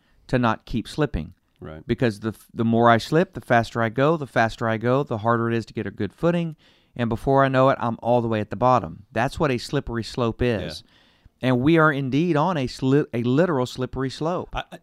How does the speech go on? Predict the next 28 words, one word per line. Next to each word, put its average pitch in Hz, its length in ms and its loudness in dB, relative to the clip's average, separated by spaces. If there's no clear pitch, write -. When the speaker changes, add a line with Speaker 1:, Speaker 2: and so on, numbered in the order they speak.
Speaker 2:
I 151 60 -12
think 156 340 -6
the, 107 180 -4
<clears throat> - 20 -16
all - 840 -12
right, 82 180 -14
step - 260 -6
back 101 180 -6
here. 107 160 -6
Like, 110 240 -6
one 160 220 2
thing 160 220 2
we 113 100 -2
need 110 160 0
to 104 60 -2
make 98 200 -4
clear, 101 340 -4
we, 135 300 -2
all 131 160 0
three 123 160 -2
of 113 60 0
us 104 100 -6
in 104 80 -4
this 95 120 -10
room, 98 120 -2
I 92 80 -2
know, 95 480 -2
we're, 120 300 -2